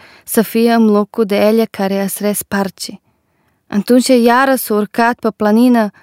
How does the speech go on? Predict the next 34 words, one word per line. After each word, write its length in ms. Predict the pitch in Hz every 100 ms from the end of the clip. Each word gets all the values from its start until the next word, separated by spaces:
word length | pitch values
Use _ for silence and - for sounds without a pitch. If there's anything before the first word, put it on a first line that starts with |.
| -
înapoi 720 | 226 240 233 - 233 262 254 - - -
și 120 | 240
s-a 140 | 254
rugat 380 | 240 226 254 269
la 140 | 254
Dumnezeu 460 | 233 233 226 214 254
să 180 | 254 233
ierce 460 | 226 233 233 -
al 200 | 226 220
lumii. 440 | 220 220 214 220 214 _ _ _ _ _ _ _ _ _ _
Dumnezeu 520 | - 202 226 226 226 285
a 60 | 247
pus 240 | 294 -
urechi 460 | 262 247 269 - 233
la 140 | 214
Moise 440 | 214 226 226 233
și 180 | 220 -
l-a 140 | 190 196
iertat. 680 | 196 196 - 202 190 - _ _ _ _ _
Moise 360 | 208 220 233 254
a 40 |
venit 300 | 233 240 240
jos 320 | 214 220 226
înapoi 560 | 240 233 226 - 220 226
de 100 | 208
pe 120 | 214 -
planină 500 | 220 214 214 226 226
cu 120 | -
zeci 240 | 196 220 226
și 120 | 233
zapoveduri 760 | 214 214 - 220 226 220 220 214 _ _ -
pe 100 | 220
novi 340 | 208 202 214
plociuri. 580 | - 220 208 - -